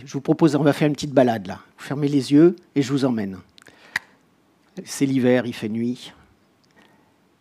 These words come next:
Et on va faire quelques centaines de mètres dans la ville. Et puis on monte quelques marches et je vous pose là. Et je vous dis, regarde, il fait nuit,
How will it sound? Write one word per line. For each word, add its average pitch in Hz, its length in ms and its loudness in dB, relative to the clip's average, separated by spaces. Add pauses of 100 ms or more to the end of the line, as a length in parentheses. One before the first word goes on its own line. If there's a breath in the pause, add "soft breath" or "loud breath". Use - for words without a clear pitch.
(100)
Et 120 320 -2 (200)
on 135 100 -4
va 127 120 2
faire 123 300 -4 (160)
quelques 135 280 2
centaines 127 380 -4
de 127 80 -2
mètres 117 320 -6
dans 113 100 -10
la 107 100 -8
ville. 98 280 -12 (1500 loud breath)
Et 139 80 4
puis - 180 -2
on 160 60 2
monte 160 200 0
quelques 156 220 2
marches 196 420 4
et 165 240 4
je - 140 -6
vous 135 180 -4
pose 135 400 0
là. 117 180 -4 (1900)
Et 123 140 2
je 113 100 -2
vous 113 160 -4
dis, 117 360 -8
regarde, 104 540 -8 (500)
il - 80 -10
fait 131 180 -2
nuit, 117 380 -8